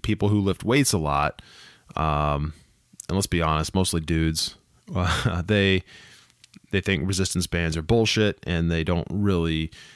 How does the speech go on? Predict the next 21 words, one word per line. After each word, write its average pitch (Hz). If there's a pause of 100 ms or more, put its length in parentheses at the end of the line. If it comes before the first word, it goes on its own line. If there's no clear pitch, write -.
(120)
have 80
a 73
practical 73
purpose. 87
And, 80 (680)
you 90
know, 78
it's 80
really 107
just 90
comes 85
down 85
to 76
lack 76
of 71
education, 87 (440)
a -
little 95
bit 90
of 64
ignorance, 80